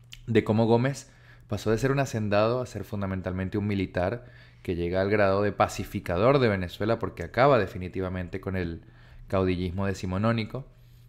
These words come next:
Hablamos también del papel de prohombres como Gil Fortul, Gumersindo Torres, Román Cárdenas.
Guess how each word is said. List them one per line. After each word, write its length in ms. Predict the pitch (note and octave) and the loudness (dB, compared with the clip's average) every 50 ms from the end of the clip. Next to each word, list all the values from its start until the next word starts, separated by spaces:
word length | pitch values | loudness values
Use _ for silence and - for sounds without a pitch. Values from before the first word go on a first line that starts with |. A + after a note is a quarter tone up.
| - - - | -20 -14 -6
Hablamos 340 | - G2 G2 F#2+ G2+ F#2+ - | -2 0 0 0 0 -2 -4
también 520 | - G#2+ G2+ G2 G2 G2 G2 G#2 A2 A2+ - - - - - - - - - - - | -4 -4 0 0 0 0 0 -2 -6 -10 -12 -18 -20 -20 -20 -20 -20 -20 -16 -6 0
del 160 | G#2+ G2+ F2+ | 0 0 0
papel 320 | - G2+ - G2+ F#2+ G2 | 0 -2 0 0 0 2
de 100 | G2 G#2 | 2 2
prohombres 420 | - A2 G#2 G2 F#2+ F#2+ G2 G2 - | 2 2 2 2 2 0 -2 -2 -4
como 240 | - G#2 G2 F#2+ E2+ | -6 -6 -6 -6 -4
Gil 160 | F2+ F#2+ D#2+ | -6 -6 -6
Fortul, 500 | - G2 F2+ - - B2+ B2 B2 A#2+ A2+ | -6 -6 -4 2 4 6 8 8 6 6
Gumersindo 500 | G2+ F#2 F2+ E2+ - - F2+ F2 F#2 - | 2 -2 -4 -8 -8 -10 -8 -8 -6 0
Torres, 520 | - G#2+ G#2 G#2 G2 G#2 G2+ G2 G2 - - | 2 4 4 4 2 0 -2 -6 -8 -8 -8
Román 260 | F2+ E2+ E2+ E2 E2 | -8 -8 -8 -8 -8
Cárdenas. 800 | - - A2 A2+ G#2+ G#2 G2+ G2 F#2+ F#2+ F#2 F#2+ G2 - - | -2 2 4 4 4 4 2 0 -2 -2 -6 -8 -10 -14 -18